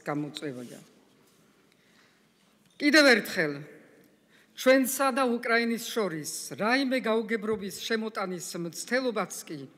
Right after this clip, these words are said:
მიუღებელია და მე ამას არ დაუშვებ. ამიტომ, როგორც შარშან ცხრა აპრილს,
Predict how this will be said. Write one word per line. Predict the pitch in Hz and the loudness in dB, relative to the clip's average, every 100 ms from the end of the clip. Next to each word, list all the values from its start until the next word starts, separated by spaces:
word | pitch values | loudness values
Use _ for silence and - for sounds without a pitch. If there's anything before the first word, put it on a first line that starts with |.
| - - _ _ 160 | -20 -20 _ _ -4
მიუღებელია | 208 220 185 190 170 151 135 127 131 - - _ _ _ _ _ - | 0 0 0 -2 -2 -6 -8 -14 -16 -20 -20 _ _ _ _ _ 4
და | 262 | 6
მე | 240 | 8
ამას | 233 226 240 247 - - - - | 6 4 2 -4 -10 -14 -16 -20
არ | - 190 185 | -4 -2 -2
დაუშვებ. | 175 151 131 - 135 - - - - _ _ _ _ _ _ _ _ - _ | -4 -4 -6 -10 -14 -16 -20 -20 -20 _ _ _ _ _ _ _ _ -20 _
ამიტომ, | 214 233 269 311 | 2 2 2 2
როგორც | 269 247 269 - | 0 0 -2 -4
შარშან | - 247 190 - 156 135 131 - - - | -2 0 0 -4 -6 -6 -10 -14 -20 -20
ცხრა | - 226 226 | -6 2 4
აპრილს, | 214 214 170 143 135 - - | 4 2 -6 -8 -8 -12 -12